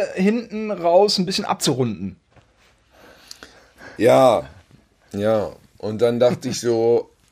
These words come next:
Speaker 2: <laughs> und du hast ja gesagt, mm, dass wir einen Podcast <clears throat>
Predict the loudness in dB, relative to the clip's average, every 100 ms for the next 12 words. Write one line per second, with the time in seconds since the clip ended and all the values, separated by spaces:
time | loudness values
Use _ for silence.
0 | _ _ _ -4 -4 0 2 4 2 -2
1 | -2 -2 -4 -6 -16 -18 _ -20 -20 -20
2 | _ -10 -6 -4 -2 -4 -6 -8 -20 -20
3 | _ _ _ _ -4 -4 -2 -4 -2 -4
4 | -4 -2 -2 -2 _ _ -6 -4